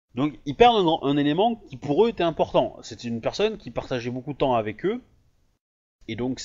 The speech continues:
ils ont perdu et un chef et un ami. Euh,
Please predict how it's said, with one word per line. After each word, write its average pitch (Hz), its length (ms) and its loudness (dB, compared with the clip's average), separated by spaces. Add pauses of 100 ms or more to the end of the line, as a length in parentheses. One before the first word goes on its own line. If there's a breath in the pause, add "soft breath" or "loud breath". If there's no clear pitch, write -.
ils 101 120 -8
ont 113 80 -4
perdu 147 520 -4 (260)
et 175 180 2
un 135 120 2
chef 208 260 0
et 160 160 0
un 151 180 0
ami. 143 480 -4 (1160)
Euh, 90 1400 -10